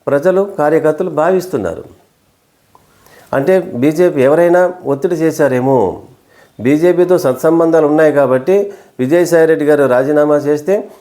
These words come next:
ఆంధ్రప్రదేశ్ నుంచి ఒక ప్రముఖమైనటువంటి వ్యక్తిని తీసుకొచ్చి రాజ్యసభకు, రాజ్యసభ సీటు ఇచ్చి గెలిపించుకుంటే తద్వారా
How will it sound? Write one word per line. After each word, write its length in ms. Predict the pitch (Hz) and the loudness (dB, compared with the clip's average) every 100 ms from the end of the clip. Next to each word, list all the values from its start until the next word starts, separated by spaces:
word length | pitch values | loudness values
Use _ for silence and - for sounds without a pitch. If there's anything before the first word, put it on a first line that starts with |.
| _ 113 | _ -2
ఆంధ్రప్రదేశ్ 680 | 131 180 170 156 151 151 139 | 0 0 0 0 0 0 0
నుంచి 200 | 151 185 | -2 0
ఒక 220 | 156 - | -2 -2
ప్రముఖమైనటువంటి 920 | 139 170 180 175 156 147 139 131 127 | -2 -2 0 0 2 0 0 -2 0
వ్యక్తిని 300 | 127 160 160 | -2 -2 -2
తీసుకొచ్చి 500 | 139 131 143 143 185 | -2 -6 -4 0 0
రాజ్యసభకు, 760 | 139 147 147 151 143 131 120 - - _ _ _ _ _ _ _ _ _ _ _ _ - | 2 0 -2 -2 -2 -4 -6 -8 -20 _ _ _ _ _ _ _ _ _ _ _ _ -4
రాజ్యసభ 460 | 120 147 147 143 110 | -2 0 0 0 -2
సీటు 300 | 135 131 139 | -4 -4 -6
ఇచ్చి 240 | 135 185 | -6 -4
గెలిపించుకుంటే 840 | 131 131 143 139 147 151 214 - - _ _ _ _ _ - - - | -2 -2 -4 -4 -4 0 0 -2 -10 _ _ _ _ _ -20 -16 -4
తద్వారా 640 | 139 147 151 165 196 226 | -2 0 0 2 0 -2